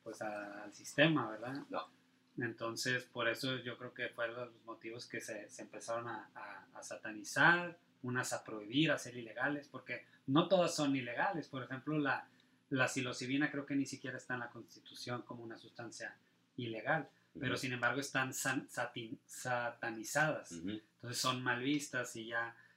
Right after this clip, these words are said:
Speaker 1: el, el, la persona que utiliza estas, estas plantas o est-, estas sustancias, pues ya se le cataloga como un hippie,
Speaker 2: Ujú.
Speaker 1: este, como un marihuano, por algo está la palabra marihuano,
Speaker 2: Ujú.
Speaker 1: este, entonces, pues, yo creo que es tiempo de, de que,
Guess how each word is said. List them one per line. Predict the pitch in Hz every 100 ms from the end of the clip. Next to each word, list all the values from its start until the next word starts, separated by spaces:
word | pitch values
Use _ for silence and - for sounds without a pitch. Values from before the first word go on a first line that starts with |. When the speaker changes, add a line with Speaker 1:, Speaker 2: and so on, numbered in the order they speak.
| -
Speaker 1:
el, | 120 120 143
el, | 123
la | 117
persona | 117 - 127 139
que | 143
utiliza | 135 127 131 - 135 131 - _ -
estas, | 127 - 139 - -
estas | 135 - 127
plantas | - 151 156 - 180
o | 139
est-, | 131 -
estas | 143 - 143
sustancias, | 156 156 139 147
pues | 139 120
ya | 117 113 120 - _
se | 127
le | 120 120
cataloga | 117 - 113 113 120
como | 117
un | 113 117
hippie, | 147 147 - 131 127 123 117
Speaker 2:
Ujú. | 151 80 80 -
Speaker 1:
este, | 110 110 - 107 107 104 -
como | 107
un | 107 107
marihuano, | 113 110 107 127 151 139 131
por | 117
algo | 110 113
está | - 113
la | -
palabra | 107 107 110
marihuano, | 107 101 120 131 127 120 113 _
Speaker 2:
Ujú. | 110
Speaker 1:
este, | - - 104 - _ _
entonces, | - 110 - 110 - 123
pues, | 120 123 113 - _ _ -
yo | 123
creo | 127 131
que |
es | 143 139
tiempo | 139 131 131 143 139
de, | 139 127 120
de | 139 120 120
que, | 120 113 110 107